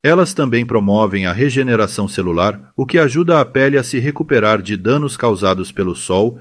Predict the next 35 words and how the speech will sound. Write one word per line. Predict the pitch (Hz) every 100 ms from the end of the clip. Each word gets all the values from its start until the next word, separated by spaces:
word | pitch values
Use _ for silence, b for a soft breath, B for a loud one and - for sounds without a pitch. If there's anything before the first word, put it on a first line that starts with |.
| B
e | 135
pelo | 123 120
ambiente, | 113 107 104 117 120
mantendo-a | 127 113 107 113 110 104
naturalmente | 95 147 185 165 135 110 107
bonita | 117 127 104 101 104
e | 95
saudável. | - 110 90 78 73 65 _ _ _ -
Portanto, | 180 170 208 214
se | 196
você | 196 190 - 190
deseja | 175 113 151 147
evitar | 156 139 113 123 135
esses | 113 123 -
problemas | 113 90 104 117 98
de | 101
pele | - 104 80 69 - _
e | 113
manter | 117 101 123 127
uma | 117 104
aparência | 107 101 104 113 113 82
jovem | 78 104 117 104 92 90
e | 87
radiante | 110 101 95 107 98 90
mesmo | 85 110 113 98
na | 92
velhice, | 85 82 110 110 76 - _
deve | 117 160 180
incluir | 196 190 127 135
o |
mamão | 147 151 110 113
em | 135
sua | 120 151
dieta | 143 143 101 - 104
regular. | 110 120 85 67 -